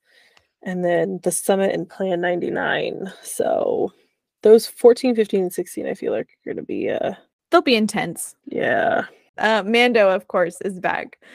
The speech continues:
Speaker 2: Mando season three opened, and it's pretty chill. And also, supposedly, um, Jon Favreau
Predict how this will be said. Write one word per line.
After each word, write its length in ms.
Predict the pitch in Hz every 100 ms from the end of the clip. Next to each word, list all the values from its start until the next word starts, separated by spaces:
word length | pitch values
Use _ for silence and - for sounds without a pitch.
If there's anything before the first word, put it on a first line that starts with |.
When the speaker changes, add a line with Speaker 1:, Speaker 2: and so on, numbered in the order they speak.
| - - - -
Speaker 2:
Mando 440 | 247 285 311 311
season 500 | 311 269 262 240 247 240
three 520 | 220 190 185 185 214 _ _ _ -
opened, 640 | 196 202 214 202 202 208
and 260 | 214 220 247
it's 460 | 262 - - - _
pretty 240 | - 403
chill. 500 | 370 - 226 208 226 -
And 240 | 311 370
also, 440 | 285 294 440 - 480 480
supposedly, 1500 | 440 - - - 220 220 226 214 190 180 170 165 160 165 196 _ _ _ _ _ _ _ _ _ _ -
um, 560 | 208 202 196 196 190 190 -
Jon 340 | 202 262 269 269
Favreau 340 | 240 214 214